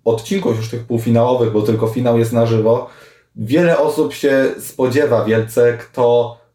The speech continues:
wygra. Według mnie takiego sensu po prostu nie ma. Można byłoby pieniądze przeznaczone na szansę na sukces przeznaczyć na występ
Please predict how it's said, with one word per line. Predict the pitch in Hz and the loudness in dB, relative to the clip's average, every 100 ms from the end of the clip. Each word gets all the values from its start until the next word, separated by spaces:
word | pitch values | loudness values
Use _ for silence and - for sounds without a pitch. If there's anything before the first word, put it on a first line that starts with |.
| _ | _
wygra. | 107 120 98 85 - - | -4 -2 0 -2 -4 -8
Według | - 147 160 | -4 0 0
mnie | 151 | 0
takiego | 135 123 127 | -2 0 0
sensu | 120 120 117 120 | 0 -2 -2 -6
po | - | -4
prostu | - 151 160 147 | -4 -2 -2 0
nie | 156 156 | 0 0
ma. | 107 104 | 0 -2
Można | 92 101 117 110 | -2 -4 -2 0
byłoby | 101 101 95 101 98 92 | 0 0 0 2 2 0
pieniądze | - 101 101 104 98 98 98 | -4 -2 0 0 2 2 2
przeznaczone | 95 98 101 95 101 | 0 -2 -2 -2 -2
na | 95 | -2
szansę | 92 101 95 | -2 -2 -2
na | 95 90 | -4 -4
sukces | 95 - 87 85 - - _ _ | -6 -4 -2 -4 -6 -20 _ _
przeznaczyć | - 95 98 - - | -6 -2 -2 -2 -4
na | 90 85 82 | -2 0 -2
występ | 87 92 - 90 | -2 -4 -2 -4